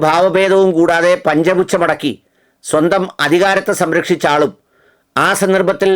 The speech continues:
കോവിഡ് പ്രതിസന്ധിയെക്കുറിച്ച് ചർച്ച ചെയ്യാൻ ആഭ്യന്തരമന്ത്രിയെ കാണാൻ പോയതാണെന്ന് പറഞ്ഞ് ഉളുപ്പില്ലാതെ പ്രത്യക്ഷപ്പെടാനും അദ്ദേഹത്തിന് യാതൊരു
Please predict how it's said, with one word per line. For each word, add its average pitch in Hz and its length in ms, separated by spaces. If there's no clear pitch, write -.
കോവിഡ് 208 400
പ്രതിസന്ധിയെക്കുറിച്ച് 190 840
ചർച്ച 160 260
ചെയ്യാൻ 156 260
ആഭ്യന്തരമന്ത്രിയെ 185 1000
കാണാൻ 175 340
പോയതാണെന്ന് 165 580
പറഞ്ഞ് 156 280
ഉളുപ്പില്ലാതെ 180 580
പ്രത്യക്ഷപ്പെടാനും 147 760
അദ്ദേഹത്തിന് 156 540
യാതൊരു 151 440